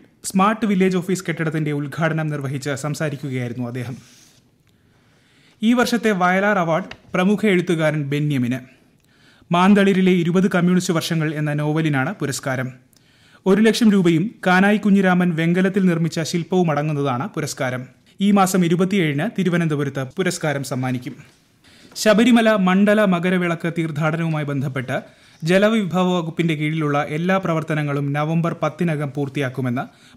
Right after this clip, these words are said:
മന്ത്രി റോഷി അഗസ്റ്റിൻ. തകർന്നുപോയ ഞുണങ്ങാർ പാലത്തിനു പകരമായി രണ്ടാഴ്ചയ്ക്കുള്ളിൽ താൽക്കാലിക പാലം നിർമ്മിക്കും. സീതത്തോട്, ആങ്ങാമൂഴി, നിലയ്ക്കൽ, പ്ലാപ്പള്ളി റോഡിലെ കുടിവെള്ള പൈപ്പ് ഇടുന്നതുമായി ബന്ധപ്പെട്ട പ്രവർത്തനങ്ങൾ പത്തു ദിവസത്തിനുള്ളിൽ പൂർത്തിയാക്കും.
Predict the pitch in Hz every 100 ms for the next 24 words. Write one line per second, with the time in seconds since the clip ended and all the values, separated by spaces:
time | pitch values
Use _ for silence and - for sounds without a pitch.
0 | 165 165 151 147 160 165 165 120 120 127
1 | 107 - _ _ _ _ _ _ 175 180
2 | 185 190 165 147 180 - _ 185 180 196
3 | 208 196 190 170 165 165 156 147 147 143
4 | 147 233 160 165 170 165 147 156 147 135
5 | 135 160 156 170 165 147 135 131 127 131
6 | 117 123 135 131 - _ _ _ _ -
7 | - 185 185 185 165 170 160 170 170 180
8 | 175 160 151 233 175 170 160 165 180 -
9 | - 165 175 190 185 170 160 156 156 -
10 | 165 180 175 170 160 151 151 160 151 151
11 | 147 143 143 135 139 131 139 131 143 123
12 | 139 - - _ - 190 185 190 170 160
13 | 147 131 123 113 147 131 123 110 143 -